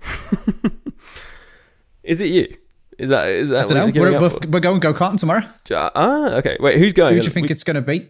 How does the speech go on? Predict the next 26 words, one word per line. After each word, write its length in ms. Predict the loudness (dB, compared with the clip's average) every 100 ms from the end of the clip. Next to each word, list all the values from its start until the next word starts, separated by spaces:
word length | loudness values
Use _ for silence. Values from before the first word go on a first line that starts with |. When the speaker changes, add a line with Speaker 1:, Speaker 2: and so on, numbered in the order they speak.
| -6
Speaker 1:
Oh, 160 | -4
Christ. 280 | -4 -6 -4
There's, 120 | -4
like, 160 | -4 -6 _ _ _
twenty-seven 680 | -6 -2 -2 -2 -4 -4 -4
people 240 | -4 -4
going. 260 | -4 -4 -6
Speaker 2:
So 120 | -2
basically 320 | 4 4 4 0
all 180 | 2 2
the 80 |
ones 200 | 2 0
that 100 | -2
you 100 | -8
probably 300 | -4 -4 -4
think 200 | -4 -4 -6
of 80 |
off 120 | -8 -12
the 60 |
top 160 | -10 -10
of 40 | -10
your 80 |
head, 120 | -12 -12
yeah? 80 | -14 -14 -20 -20 -18
Speaker 1:
Most 960 | -10 -6 -4 0 0 0 -2 -4 -8 -6
of, 140 | -6